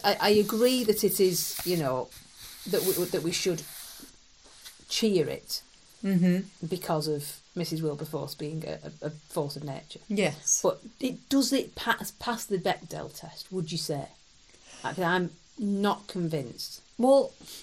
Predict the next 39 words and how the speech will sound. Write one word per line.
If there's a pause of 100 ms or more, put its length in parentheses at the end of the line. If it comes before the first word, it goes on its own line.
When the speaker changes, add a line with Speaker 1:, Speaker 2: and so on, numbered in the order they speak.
(140)
Speaker 2:
I
think
when
the
ladies
all
come
into
the
house,
Speaker 1:
Mm-hmm.
Speaker 2:
they're
Speaker 1:
Yeah.
Speaker 2:
all
chattering
away.
Speaker 1:
They
are.
Speaker 2:
And
they
are
chattering
away
about, (1400)
like,
different
things.
Speaker 1:
Okay.
Speaker 2:
And
we
don't
necessarily
hear
every
conversation
that's
Speaker 1:
No.
Speaker 2:
going
on.